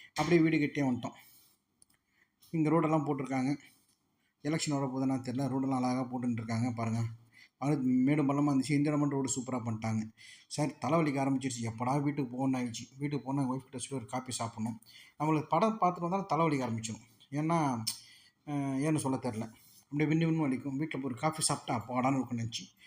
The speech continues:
வீட்டுக்கு போயினே இருக்கேன். நம்ம வீடு கிட்ட வந்துடுச்சு. நம்ம இருக்கிற ஏரியா அப்படியே ஒரு வீடியோ காமிக்கலாம். So, பையன் ஓட்டுறதால நான் வந்து அழகா வீடியோ எடுத்துன்னு வரேன்.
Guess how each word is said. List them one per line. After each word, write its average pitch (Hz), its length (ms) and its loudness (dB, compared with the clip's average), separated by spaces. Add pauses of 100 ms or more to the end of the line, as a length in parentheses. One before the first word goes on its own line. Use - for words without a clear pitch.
(240)
வீட்டுக்கு 135 300 0
போயினே 131 320 2
இருக்கேன். 143 360 0 (640)
நம்ம 123 160 -4
வீடு 131 180 0
கிட்ட 120 220 -4
வந்துடுச்சு. 120 500 -4 (600)
நம்ம 196 220 2
இருக்கிற 190 280 2
ஏரியா 165 300 2
அப்படியே 143 300 -2
ஒரு 131 120 0
வீடியோ 131 220 0
காமிக்கலாம். 123 340 -2
So, 117 120 -4
பையன் 175 260 4
ஓட்டுறதால 147 340 2
நான் 151 220 2
வந்து 139 200 2
அழகா 131 260 2
வீடியோ 127 280 0
எடுத்துன்னு 110 280 -4
வரேன். 135 120 -6